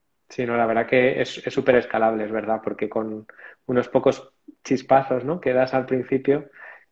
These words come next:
eh, luego puedes ver resultados muy grandes, ¿no? Como lo que hablábamos de Deport Village,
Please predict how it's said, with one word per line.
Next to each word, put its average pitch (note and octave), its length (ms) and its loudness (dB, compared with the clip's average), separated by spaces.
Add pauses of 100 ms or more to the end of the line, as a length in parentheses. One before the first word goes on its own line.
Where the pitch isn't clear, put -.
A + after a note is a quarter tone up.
eh, A#2 360 2
luego A#2 280 2
puedes A#2+ 240 2
ver A2+ 140 -2
resultados G#2+ 500 -6
muy G#2 140 -8
grandes, A2 360 -10
¿no? C#3+ 100 -10
Como A#2 200 -12
lo G#2+ 100 -4
que A2+ 80 -2
hablábamos A#2 340 2
de B2 100 2
Deport A#2+ 340 2
Village, A#2+ 380 -2